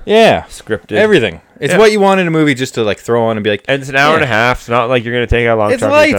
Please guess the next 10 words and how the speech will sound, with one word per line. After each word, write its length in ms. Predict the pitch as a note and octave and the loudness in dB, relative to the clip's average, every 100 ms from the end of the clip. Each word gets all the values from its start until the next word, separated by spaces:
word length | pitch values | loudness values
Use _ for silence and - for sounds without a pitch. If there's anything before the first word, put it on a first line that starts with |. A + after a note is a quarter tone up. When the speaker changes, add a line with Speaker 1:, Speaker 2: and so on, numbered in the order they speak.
| F#2+ | -2
Speaker 2:
time. 80 | G#2 | -4
Speaker 1:
It's 140 | A#2+ - | -10 -2
not 160 | A#3 G3+ | 0 4
really 160 | G#3 | 4
saying 360 | F#3 F3+ F3 F3+ | 4 2 0 2
much. 380 | F#3 G3 - - | 2 0 -2 -10
It's 180 | D3+ - | -10 -8
just, 280 | E3 - _ | -8 -8 _
it's 180 | C#3 C#3 | -4 2
what 180 | F3 | 2